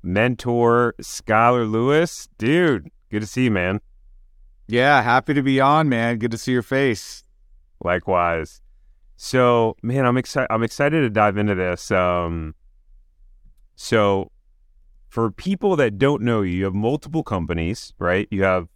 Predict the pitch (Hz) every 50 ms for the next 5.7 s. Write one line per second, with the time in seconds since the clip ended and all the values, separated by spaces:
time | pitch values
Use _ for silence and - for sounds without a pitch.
0 | - - - - - 107 - - 127 127 135 127 120 117 117 113 - - 107 98
1 | 98 98 95 - 107 98 95 95 92 92 - - 95 87 92 95 87 85 82 85
2 | 85 - - 95 90 95 101 104 98 104 107 101 101 101 101 98 98 95 95 98
3 | 98 98 98 95 95 90 - 101 90 87 82 95 90 87 90 - - _ _ _
4 | _ _ _ - - - - _ - - - - - _ - _ - - 117 101
5 | 85 110 101 101 95 92 - - 98 92 92 92 98